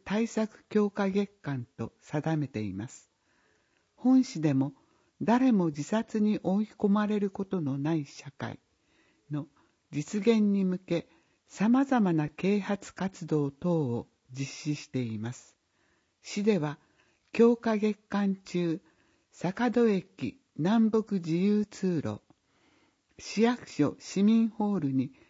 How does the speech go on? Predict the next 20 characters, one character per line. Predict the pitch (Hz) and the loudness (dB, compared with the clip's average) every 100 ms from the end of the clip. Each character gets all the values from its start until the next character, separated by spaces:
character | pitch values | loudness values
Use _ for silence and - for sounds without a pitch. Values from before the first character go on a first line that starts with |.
| _ _ _ | _ _ _
パ | - 180 | -4 2
ネ | 226 233 | 2 2
ル | 233 | -2
等 | - 233 214 147 | 0 2 4 2
を | 143 - | -2 -6
展 | 156 160 151 | -2 -2 -2
示 | 147 | -6
し | - | -8
て | - | -6
い | 131 113 | -4 -4
ま | 117 | -8
す。 | 131 - _ _ _ _ _ _ _ _ _ _ _ _ _ _ _ _ | -12 -20 _ _ _ _ _ _ _ _ _ _ _ _ _ _ _ _
心 | 160 - 269 277 240 | -14 0 2 4 4
の | 175 | 2
体 | - 151 170 175 | -2 -4 -2 0
温 | 180 180 | 0 -2
計 | 175 151 156 143 | -4 -4 -2 -2
で | 139 131 _ _ _ _ - | -4 -6 _ _ _ _ -14
簡 | - 214 233 | -2 2 0
単 | 220 - 202 196 208 | 0 -2 0 0 -4